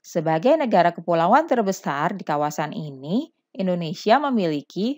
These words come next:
ragam sumber daya alam yang sangat kaya. Banyak hal yang dapat dikembangkan untuk memperkuat perkembangan ekonomi Indonesia.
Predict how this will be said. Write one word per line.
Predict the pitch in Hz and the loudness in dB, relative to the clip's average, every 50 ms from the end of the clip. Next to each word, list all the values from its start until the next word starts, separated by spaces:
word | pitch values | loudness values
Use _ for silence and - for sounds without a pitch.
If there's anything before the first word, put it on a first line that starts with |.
| - | -4
ragam | - 190 175 165 160 208 254 311 | -2 -2 0 2 2 2 2 2
sumber | 330 - 226 208 196 185 170 | 2 -2 -2 0 0 0 0
daya | 170 160 156 156 | 0 0 0 0
alam | - - 151 143 139 165 214 262 | -2 -4 -4 -4 -2 -2 -2 0
yang | 254 190 165 156 156 | 0 -2 -2 -4 -8
sangat | - - 190 185 202 240 277 302 320 339 339 | -6 -2 -2 0 0 0 -2 -2 -4 -6 -8
kaya. | _ - 180 151 147 143 143 139 135 120 120 139 _ _ _ _ _ _ _ _ _ _ _ _ _ _ | _ -6 -4 -4 -4 -4 -4 -4 -6 -6 -10 -16 _ _ _ _ _ _ _ _ _ _ _ _ _ _
Banyak | _ - 170 156 147 139 139 151 175 214 233 - | _ -6 -6 -6 -6 -6 -4 -4 -2 -2 -4 -4
hal | - - - 165 160 175 208 226 | -10 -10 -6 -2 0 0 0 0
yang | 202 170 156 156 | 0 -2 -4 -2
dapat | 156 170 202 - - 311 311 | -2 -2 0 0 -2 -4 -4
dikembangkan | - 247 - 247 233 220 220 214 220 220 220 - 214 202 202 202 208 - | -4 -2 0 2 2 4 4 4 2 0 0 0 2 2 2 2 0 -4
untuk | - 156 147 135 - - 254 - | -8 -10 -12 -8 -6 -6 -4 -2
memperkuat | 240 202 185 190 170 - - 143 139 165 226 - - | -2 -2 -2 -4 -6 -6 -6 -2 0 0 0 0 0
perkembangan | - 202 - - 170 156 147 151 185 208 226 262 | -2 -4 -2 -4 -6 -6 -6 -4 -4 -2 -2 -2
ekonomi | - 208 - - 165 156 143 151 196 240 | -4 -4 -6 -6 -6 -6 -4 -4 -4 -2
Indonesia. | 254 240 233 233 233 247 277 339 415 - - - - 254 247 247 254 277 | 0 0 0 0 0 0 -2 -4 -6 -8 -6 -2 0 2 2 2 0 -2